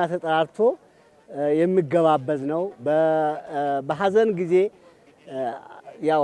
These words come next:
የሐዘንን አብሮ የሚያስተዛዝን ነው። አ፣ የሞተን ሰው አብሮ፣ እ፣ እንትን የሚቀብር ነው። በአጠቃላይ ማህበራዊ ህይወት የሰፈነባት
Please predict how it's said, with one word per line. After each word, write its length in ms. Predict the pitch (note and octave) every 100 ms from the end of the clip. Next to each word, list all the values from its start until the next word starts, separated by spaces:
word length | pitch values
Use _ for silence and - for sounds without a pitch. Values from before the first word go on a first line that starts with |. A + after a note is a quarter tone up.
| C#3+
የሐዘንን 680 | D3+ E3+ G3 E3+ F#3+ G#3 C#4 C4 -
አብሮ 220 | - D3 F#3
የሚያስተዛዝን 840 | F3 F3 E3 - E3+ E3 C3+ D3 C#3
ነው። 160 | D3+ F#4 _ _ _ _ _ -
አ፣ 120 | C#3+ D3+ D3+ D#3
የሞተን 480 | E3+ F#3 G3 G3
ሰው 140 | F#3 F#3+
አብሮ፣ 220 | D#3+ E3+ F3 C#3+
እ፣ 160 | - C#3+ C#3+
እንትን 260 | C3+ C3 D3
የሚቀብር 600 | D3+ E3+ F3 - D3+ D3
ነው። 180 | C3+ F3+ A4 - - - -
በአጠቃላይ 680 | B2+ G3+ - C4 A#3+ F#3 B2+ A#2
ማህበራዊ 460 | D#3 G3+ G#3+ G#3
ህይወት 280 | G#3 G3+ G3
የሰፈነባት 800 | F#3 E3 F3+ - F#3 F3 D#3 A3+